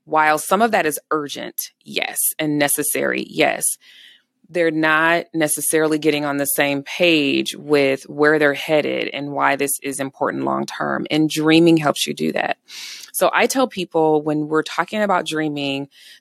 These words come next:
to think about, it's not just goal setting, honestly, it's vision casting. It's, what do you wanna see in five years or ten years? Um, what do you want life to look like?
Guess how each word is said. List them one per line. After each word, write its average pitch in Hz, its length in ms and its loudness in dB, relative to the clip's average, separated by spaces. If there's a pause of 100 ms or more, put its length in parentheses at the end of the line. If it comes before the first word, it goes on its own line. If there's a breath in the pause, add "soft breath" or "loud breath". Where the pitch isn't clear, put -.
to 165 100 0
think 185 260 -2
about, 151 520 2 (880)
it's 190 240 0
not 240 200 2
just 277 280 0
goal 160 220 2
setting, 123 420 -6
honestly, 160 480 0
it's 156 160 0 (240)
vision 151 480 -2
casting. - 640 -6
It's, 151 260 2 (260 soft breath)
what 165 100 2
do 202 40 2
you 226 80 2
wanna 226 140 2
see 202 160 -2
in 175 140 2
five 147 260 0
years 151 300 0
or 143 80 -4
ten 147 240 -6
years? 139 400 -6 (380 loud breath)
Um, 156 340 2
what 170 120 2
do 196 60 -2
you 190 80 -2
want 175 220 0
life 143 200 0 (100)
to 143 120 -8
look 139 300 -2
like? - 400 -10